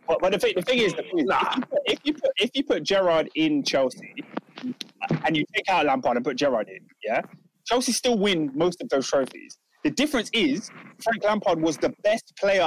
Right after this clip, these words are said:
Speaker 1: at Chelsea for a lot of those trophy wins. When we won the league in oh four, oh five, he was our best player, yeah? That's why when I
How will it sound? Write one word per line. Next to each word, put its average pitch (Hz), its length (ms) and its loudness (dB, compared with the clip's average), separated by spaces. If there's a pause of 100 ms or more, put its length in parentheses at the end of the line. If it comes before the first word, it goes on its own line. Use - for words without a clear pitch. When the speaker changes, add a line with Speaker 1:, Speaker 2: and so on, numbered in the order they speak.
Speaker 1:
at 143 160 -4
Chelsea 170 480 -2
for 139 140 2
a 139 40 2
lot 147 280 2
of 160 40 -2
those 156 160 2
trophy 151 400 -2
wins. 120 280 -4 (320)
When 190 140 0
we 247 40 4
won 254 100 2
the 233 60 2
league 220 200 0
in 202 80 0
oh 190 100 0
four, 180 200 2
oh 160 140 2
five, 151 160 0
he 170 100 0
was 170 140 2
our 143 240 0
best - 320 -2
player, 135 300 0 (240)
yeah? 117 260 -2 (1200)
That's 220 220 0
why 233 140 4
when 202 120 2
I 190 100 2